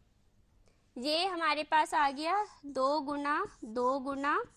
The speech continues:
तीन, दो दूनी चार तिया बारह। अब क्योंकि ये हमारे पास ये दशमलव में था,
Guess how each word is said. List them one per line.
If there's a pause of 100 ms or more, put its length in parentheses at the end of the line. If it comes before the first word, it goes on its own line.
(540)
तीन, (360)
दो
दूनी (200)
चार
तिया (440)
बारह। (800)
अब (120)
क्योंकि
ये
हमारे
पास
ये
दशमलव
में
था,